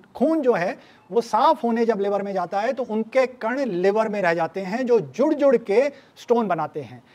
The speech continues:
इसी को, जब ये चीज़ें ज़्यादा लिवर में इकट्ठी हो जाती हैं तो इसी को हम एनलार्ज लिवर, फैटी लिवर का नाम देते हैं या लिवर में हम बोलते हैं गांठें हैं। मेडिकल साइंस इस चीज़ को मानने को तैयार नहीं है कि लिवर में भी स्टोन होते हैं,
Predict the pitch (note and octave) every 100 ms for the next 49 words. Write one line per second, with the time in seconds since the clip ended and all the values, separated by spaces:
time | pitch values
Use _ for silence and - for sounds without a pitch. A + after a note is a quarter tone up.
0 | _ _ - C3+ E4 E4 C4 G#3+ D3+ C#4
1 | D4 D#4+ - B3 B3+ C4+ G3 G3 A#3 A#3+
2 | G#3+ A3+ A3+ G#3+ F#3+ A3+ G#3 F#3+ G#3 C4+
3 | C#4 B3 G3+ - A#3 A#3 G#3 G3+ E4 -
4 | - _ G3 G#3+ G3+ G3 A3+ F#3+ G3 G#3
5 | G#3+ - F#3+ F#3+ A#3+ A3 F#3+ F#3+ F3 F3+
6 | F#3 F3+ F#3 G3 G3+ G3 F#3 F#3+ F#3+ F3+
7 | F#3 E3+ F3 G3 G3 A#3+ F#3 D#3 D3 E3
8 | C3 A2+ _ _ C#3+ G3+ C#4 D4+ B3 A3+
9 | B3+ C4+ - A#3+ A#3 A#3+ A#3 B3+ A#3 F#3+
10 | G3+ A3+ A#3+ A3+ G3 F#3+ G#3 A#3+ A3 G#3
11 | G#3+ A3+ B3+ B3+ B3 F3+ G3+ A3+ G#3+ G3+
12 | G#3+ G#3 C4+ - G#3 G3+ F3 F#3 F#3 G#3
13 | C#4+